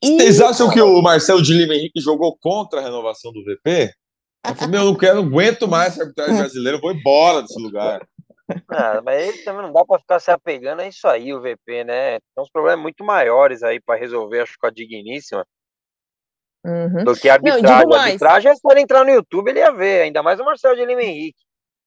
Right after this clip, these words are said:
Speaker 3: Nossa,
Speaker 1: E digo
Speaker 3: como eu
Speaker 1: mais,
Speaker 3: gosto.
Speaker 1: viu? Quem tá esperando aquele evento coletivo, vamos falar aqui do Willian, Vitor, não sei o quê, eu também acho que não vai acontecer, não, cara.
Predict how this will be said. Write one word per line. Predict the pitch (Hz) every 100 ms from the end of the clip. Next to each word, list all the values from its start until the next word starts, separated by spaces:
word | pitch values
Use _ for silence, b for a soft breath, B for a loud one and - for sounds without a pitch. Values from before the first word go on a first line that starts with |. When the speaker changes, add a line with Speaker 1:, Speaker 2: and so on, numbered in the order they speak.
| _ _ _
Speaker 3:
Nossa, | 127 190 -
Speaker 1:
E | 226
digo | 233
Speaker 3:
como | 381 392
eu |
Speaker 1:
mais, | -
Speaker 3:
gosto. | 277
Speaker 1:
viu? | 233 262 - _ _ _ _ _
Quem | 233
tá | 240 247
esperando | 254 247 247 247
aquele | 254 254
evento | 240 196 190 240 254 240 202 -
coletivo, | 226 - 160 - 220 254 262 247
vamos | 214 208 233 226
falar | - 180 160
aqui | - 202
do | 185 165
Willian, | 233 247 226 208 185 165
Vitor, | 214 254 247 - - 214
não | 196
sei | - -
o | _
quê, | - 220 233 240 240 233
eu | 233
também | 247 240
acho | 240 240
que | -
não | 269
vai | 254
acontecer, | 277 294 294
não, | 381 370 170
cara. | _